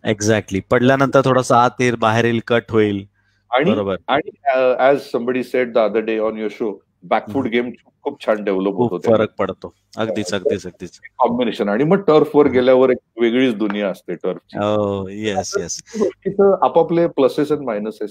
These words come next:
Speaker 2: आहेत.
Speaker 1: बरोबर, बरोबर. मग ते जे, अ, तुमची जी under ninety जी टीम होती, ती, अ,
Speaker 2: हम्म.
Speaker 1: जर तुम्ही ज्यांना हरवलं होतं, मग त्यातनं selection process व्हायची, त्याच्यातनं मग, अ, age group select झालेला? कारण मला वाटतं, अ,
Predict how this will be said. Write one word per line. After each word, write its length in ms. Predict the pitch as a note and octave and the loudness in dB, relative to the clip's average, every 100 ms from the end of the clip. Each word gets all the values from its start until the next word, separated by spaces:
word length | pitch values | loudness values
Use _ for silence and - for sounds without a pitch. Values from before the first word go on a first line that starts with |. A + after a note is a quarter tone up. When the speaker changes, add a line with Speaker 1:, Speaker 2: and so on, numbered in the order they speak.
| A2 | -10
Speaker 2:
आहेत. 80 | F#2+ _ _ | -12 _ _
Speaker 1:
बरोबर, 460 | G#2+ G#2+ G2+ F#2 F#2 | -4 0 0 0 -4
बरोबर. 180 | E2+ F2+ - - - | -6 -12 -18 -20 -4
मग 80 | D3+ - | -4 2
ते 120 | F#3+ | 2
जे, 160 | G3 G#3+ | 4 4
अ, 280 | G#3+ F3 E3 | 6 4 4
तुमची 320 | D#3+ E3 F3+ | 0 -8 -8
जी 140 | F3 | -2
under 260 | F#3 D3 D#3 | -2 0 -2
ninety 380 | E3+ D#3+ D#3+ E3 | 0 -2 -2 -6
जी 120 | D#3+ - | -6 -10
टीम 320 | C#3+ C#3 C#3 | -10 -6 -6
होती, 380 | A#2+ A2+ C3+ G2+ - _ _ - | -4 -4 -4 -4 -6 _ _ -10
ती, 240 | A2+ A2+ A2+ | -6 0 2
अ, 60 | |
Speaker 2:
हम्म. 160 | A2 G#2+ | 4 2
Speaker 1:
जर 140 | G#2 | 2
तुम्ही 280 | A2+ A#2 A2+ | -4 -4 -2
ज्यांना 220 | A2+ A2+ | 0 2
हरवलं 300 | G#2+ G2+ A2 | 2 2 2
होतं, 240 | A2 G2+ _ - - - | 0 -2 _ -20 -16 -8
मग 80 | - | -2
त्यातनं 340 | - A#2 - F#3+ | 0 -2 0 0
selection 440 | F#3+ F3+ F3+ G3 | 2 2 2 -2
process 420 | F#3+ F3 - F3+ | -2 -4 -2 -2
व्हायची, 260 | F3+ F3 G#3 | 0 0 -4
त्याच्यातनं 520 | - B2+ D3 D3 E3 | -2 0 2 -2 0
मग, 280 | F3 F#3 D#3+ | -2 -2 2
अ, 540 | E3+ D#3+ D#3+ D#3 C#3+ - | 2 4 4 2 0 0
age 280 | C#3+ C#3 C3+ | 0 0 -2
group 180 | D3+ - | -4 -4
select 340 | - C#3+ D#3 | -2 0 0
झालेला? 360 | D3 D3 D3+ G3 - - - - | 0 0 0 -2 -6 -20 -16 0
कारण 240 | D#3 F3+ | 2 2
मला 260 | F#3+ F3+ G3 | 2 2 4
वाटतं, 380 | G3+ - G#3+ A3 | 2 2 2 2
अ, 540 | D#3+ D#3 D3+ D3+ D3+ | 0 2 2 2 -2